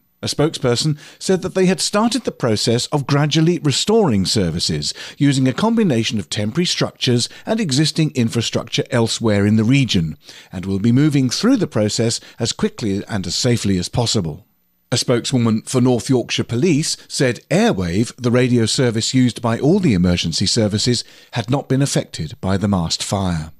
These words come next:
The three hundred and fifteen metre tall tower was built in nineteen sixty-nine and provides coverage for five hundred thousand homes across northern England, from Tadcaster to Seaham. Arqiva said about two hundred thousand of those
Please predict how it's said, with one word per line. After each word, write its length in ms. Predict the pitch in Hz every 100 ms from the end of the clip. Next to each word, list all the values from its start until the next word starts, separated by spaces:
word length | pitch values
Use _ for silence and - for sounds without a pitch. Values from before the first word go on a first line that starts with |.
| _ _ -
The 140 | 160
three 280 | 165 - 269
hundred 260 | 285 226 151
and 140 | 139
fifteen 400 | 156 143 147 123
metre 260 | 123 123 117
tall 280 | - 113 104
tower 420 | 226 233 104 110 -
was 140 | 233 -
built 260 | 214 190
in 120 | 233 196
nineteen 420 | 123 123 160 143
sixty-nine 880 | - - - 135 165 175 117 85 78 - -
and 140 | - 180
provides 400 | 254 254 269 -
coverage 480 | - 117 104 104 -
for 320 | 135 120 -
five 300 | - 180 214
hundred 280 | 190 151 -
thousand 460 | 143 120 113 117
homes 420 | 185 202 117 120 - - 104
across 340 | - 139 -
northern 360 | 123 113 120 139
England, 520 | 175 170 104 80 76 - -
from 200 | - 107
Tadcaster 760 | - 220 247 - 85 87 - 110 -
to 80 | 147
Seaham. 540 | - 165 101 73 67 _ _ _ -
Arqiva 460 | 90 - 180 156
said 300 | 143 151 143 - - 107
about 320 | 104 113 -
two 140 | 127
hundred 380 | 110 208 240 156
thousand 440 | - 95 98 101
of 100 | 98
those 300 | 110 117 123